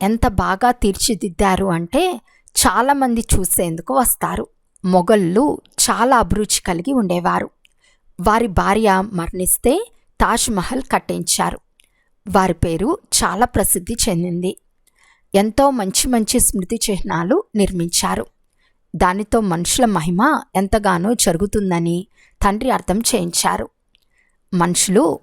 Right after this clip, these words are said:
మనుషులే. యుద్ధాల్లో లెక్కలేనంత మంది చనిపోతారు. తర్వాత ఏం చేస్తారు? కిరసనాయిలు, పెట్రోల్ వేసి కాల్చేస్తారు. కొన్ని శవాలైతే అలాగే పడి ఉంటాయి.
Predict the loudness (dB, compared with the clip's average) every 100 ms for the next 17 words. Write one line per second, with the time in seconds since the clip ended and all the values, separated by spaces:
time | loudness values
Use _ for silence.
0 | -4 0 0 -2 -2 -4 -6 _ _ _
1 | _ _ _ 2 2 4 2 4 2 2
2 | 2 0 0 2 0 -2 -2 -2 0 0
3 | 0 2 2 0 -2 0 -2 -4 _ _
4 | _ _ 0 4 2 2 -2 -2 -2 -2
5 | 0 0 2 0 -2 -8 _ _ _ _
6 | _ _ 0 2 2 0 2 2 2 0
7 | 0 -2 -2 -2 0 -2 0 0 -2 _
8 | -4 -2 -4 -4 -2 -2 -4 -6 _ _
9 | _ _ _ _ 0 2 2 2 2 2
10 | 2 2 2 2 0 -2 -4 -2 -2 0
11 | 0 -2 -2 -4 -4 -4 -6